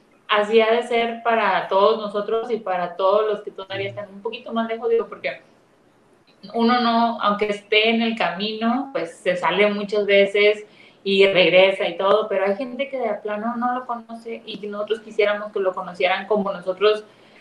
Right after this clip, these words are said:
hemos visto su, su poder o su obra en nuestras vidas, pero pues poco a poco eso va sucediendo y qué padre que, que tu música sea, sea para gloria de Dios, para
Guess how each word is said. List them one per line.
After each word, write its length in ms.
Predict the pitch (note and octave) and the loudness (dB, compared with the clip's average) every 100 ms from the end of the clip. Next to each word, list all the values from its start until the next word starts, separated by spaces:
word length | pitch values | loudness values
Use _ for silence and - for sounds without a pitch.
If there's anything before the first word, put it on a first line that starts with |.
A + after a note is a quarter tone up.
| - - | -20 -2
hemos 360 | G3+ G3+ A3 G3+ | 2 4 4 2
visto 360 | G#3+ G#3 G#3+ | -2 2 2
su, 320 | G#3 G#3 F#3 - | 4 4 4 0
su 140 | G3+ | 2
poder 560 | F#3 F3+ F#3+ G3 G3+ F#3+ | 6 8 8 10 8 8
o 100 | F#3 | 2
su 300 | G3+ F#3 F3+ | -4 0 6
obra 400 | F#3 F#3 F#3 F#3+ | 8 8 4 -4
en 80 | F#3+ | -8
nuestras 380 | F#3+ F#3+ F3+ | -14 -12 -12
vidas, 460 | G3 G3 F3 - - _ _ _ _ | -10 -8 -6 -8 -14 _ _ _ _
pero 420 | G#3+ G3+ G3 G3 G3 | 2 4 4 2 0
pues 140 | A3+ | -2
poco 240 | A#3+ A#3 C4 | -2 -4 -2
a 60 | |
poco 260 | C4+ - B3 | -2 -2 -4
eso 240 | A#3 A#3 | -4 -4
va 100 | A3 | -4
sucediendo 500 | A3 A3+ G#3 G#3+ G#3 | -6 -6 -6 -4 -4
y 80 | G3+ | -4
qué 100 | G#3+ | -2
padre 360 | A3+ A3+ A3+ A3+ | 4 6 6 6
que, 300 | G#3+ G#3 - _ _ _ _ - | 2 0 -6 _ _ _ _ 2
que 480 | G#3 G3+ G3 F#3+ F#3+ | 4 6 6 4 2
tu 60 | |
música 800 | G#3 G#3 A3 A3+ A#3+ A#3+ A3+ A3 A3 | -2 -4 -4 -6 -6 -2 0 0 -2
sea, 760 | G3+ F#3 F#3+ F#3+ F3+ E3+ A3 _ - _ | 0 2 2 0 -2 -6 -12 _ -20 _
sea 460 | G#3 G3 F#3+ G#3 A3 | -2 0 2 0 2
para 360 | G#3+ F#3+ F3 E3+ | 2 2 2 0
gloria 300 | F#3 F#3 F#3+ | -2 0 0
de 100 | F3+ | 0
Dios, 440 | F#3+ G#3 G#3+ G#3+ | 2 2 2 0
para 500 | G#3 F#3+ F#3 F3 E3+ | -4 -6 -4 -6 -8